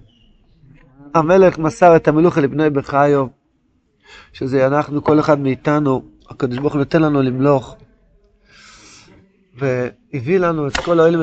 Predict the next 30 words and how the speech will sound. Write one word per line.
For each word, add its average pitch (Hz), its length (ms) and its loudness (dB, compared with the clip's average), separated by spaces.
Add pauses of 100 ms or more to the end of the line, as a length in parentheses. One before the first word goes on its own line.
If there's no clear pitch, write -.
(120)
העליונים 156 400 0
בידיים 139 400 0
שלנו, 139 480 -4 (340)
טלס 139 360 -2
ותפיל, 139 580 -2 (160)
סור 135 220 -6
מרע, 135 420 2 (100)
ועשה 120 360 -6
טוב, 143 240 0 (360)
לעבוד 123 280 -4
על 135 120 0
המידות, 139 540 -2
לעבוד 131 220 -6
על 135 100 -2
התאוות, 131 540 -2 (200)
עוד 156 180 -6
קצת, 135 460 -2
ועוד 156 200 -4
קצת, 127 360 -4
ועוד 143 200 -6
קצת. 131 320 -4 (160)
אדם 139 380 -6 (920)
ממ-, 135 180 -4 (140)
ממליך 156 380 -4
את 151 100 -8
הקדוש 139 280 -6
ברוך 151 220 -2
הוא 151 100 -4
בכל 139 340 -2
האוהלים. 143 240 0